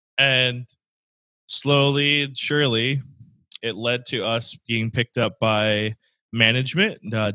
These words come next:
Dimitri from, uh, good old Delaware, who did shows at the local club. So we went from, like, I'm, I'm really grateful 'cause I feel like we actually got the full experience. Like, Vishal and I went through the ringer of, like,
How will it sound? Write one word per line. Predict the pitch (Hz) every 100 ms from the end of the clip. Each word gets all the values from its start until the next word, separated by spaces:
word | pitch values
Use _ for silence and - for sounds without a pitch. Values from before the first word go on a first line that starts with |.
| 104
Dimitri | 113 123 147 - 156 175 175 _
from, | - 123 113 110 110 - _ _ _ _ _ -
uh, | 98 95 107 _
good | 156 156
old | 139 120 104
Delaware, | 120 131 131 127 147 175 -
who | 117 110
did | 117 113 110
shows | - 120 113 127 127
at | 104
the | 101
local | 110 113 110
club. | - 107 135 151 _ _ _ _ _
So | -
we | 143
went | 156 180 147
from, | 175 170
like, | 151 127 - _ _ _ _ -
I'm, | 220 254
I'm | 196 294
really | 254 175
grateful | 139 131 127 117
'cause | - 123 113
I | 147
feel | 160 190
like | 202 190
we | 151 135
actually | 143 - 135
got | 131 117
the | 113
full | 117 107
experience. | - 104 104 101 104
Like, | 107 98 - - _ -
Vishal | - 196
and | 208
I | 202
went | 170 160
through | 170
the | 151
ringer | 117 123 135 131
of, | 123
like, | 113 110